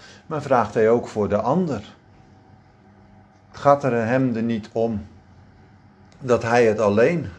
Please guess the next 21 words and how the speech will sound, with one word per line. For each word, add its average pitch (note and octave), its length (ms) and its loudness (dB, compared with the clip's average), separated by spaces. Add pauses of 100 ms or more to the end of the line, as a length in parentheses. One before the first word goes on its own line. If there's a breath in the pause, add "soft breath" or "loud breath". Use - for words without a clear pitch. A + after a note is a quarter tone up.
(180)
maar G2+ 160 -8
goed G2+ 220 -12
heeft. G#2 520 -8 (840 loud breath)
Nee, C3 440 0 (220 loud breath)
hij G2+ 240 -2
bidt: C3 320 2 (240 loud breath)
Heere, C#3 500 2
geef C3 480 0
ons, - 760 -6 (540)
mij B2+ 540 0 (420)
en A#2+ 160 -6
mijn G#2+ 200 -2
naasten. A2+ 680 -6 (2500)
En G#2 100 -10
zo A2+ 240 4
komen G#2+ 380 2
we G2+ 60 0
bij F#2+ 240 2
het F#2+ 120 -4
derde B2+ 320 0
woord. G2 500 -6